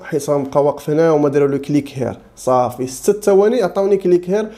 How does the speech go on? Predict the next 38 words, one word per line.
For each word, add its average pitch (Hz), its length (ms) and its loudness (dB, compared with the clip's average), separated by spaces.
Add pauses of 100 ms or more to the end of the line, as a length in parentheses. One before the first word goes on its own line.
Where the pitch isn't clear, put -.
(260)
غنتسنى 175 520 2
ما 180 120 4
غندير 175 320 2
حتى 247 260 -6
شي 214 160 -6
حاجه 175 340 0
وغنبقى 180 440 0
واقف 202 280 -2
حتى - 200 -4
كتعطيني 196 400 2
هاد 185 100 4
الصفحه 160 600 0
هادي. 214 220 -2 (440)
ها 147 100 4
نتوما 175 220 0
كما 170 260 -2
كتلاحظوا 160 480 0
انا 151 80 2
خديت 147 320 -6
ميتين 147 400 0
بوان 147 680 0 (300)
والرصيد 139 760 2
ديالي 139 300 2
هو 139 260 4
مية 139 320 0
وتسعود 135 600 -2
وسبعين 131 580 0 (220)
درهم 131 360 0
هكذا 214 640 2
ومثال. 185 640 0
غنبقى، 196 380 -2
نبقى 208 400 -2
غادي 196 220 2
مع 190 160 0
هاد 185 160 -4
الاعلانات 190 640 0
هكا 180 440 0
هكا 240 320 0